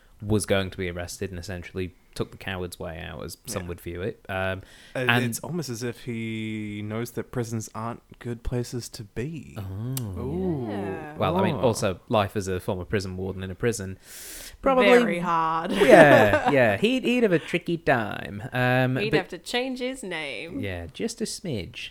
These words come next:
Speaker 1: Uh, I hear the name. He could have just pretended to be Andy Dufresne and just slipped right in.
Speaker 3: Yeah.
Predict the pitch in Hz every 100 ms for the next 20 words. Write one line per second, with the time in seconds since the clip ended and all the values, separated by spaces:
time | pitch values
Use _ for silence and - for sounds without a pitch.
0 | - 110 117 120 117 139 151 131 117 110
1 | 156 165 160 104 - 107 101 95 110 104
2 | 101 101 98 110 143 101 98 98 - -
3 | - 113 131 123 117 95 - 254